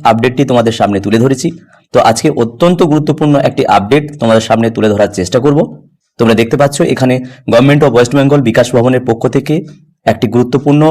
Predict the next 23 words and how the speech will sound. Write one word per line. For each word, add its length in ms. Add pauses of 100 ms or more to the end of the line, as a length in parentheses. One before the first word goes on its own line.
(120)
নোটিশের 420
মাধ্যমে 420 (440)
প্রতিটি 420
জেলার 420
ডিআই 220
of 140
স্কুল 320 (500)
অর্থাৎ 300 (200)
জেলার 280
বিদ্যালয় 440
পরিদর্শক 480
মহাশয়দেরকে 640 (200)
গুরুত্বপূর্ণ 480
চিঠি 240
দেওয়া 220
হয়েছে, 240 (520)
যেখানে 360
এই 160
গুরুত্বপূর্ণ 440 (100)
আপডেটটি 420
তোমাদের 320
জন্য 200
রয়েছে। 340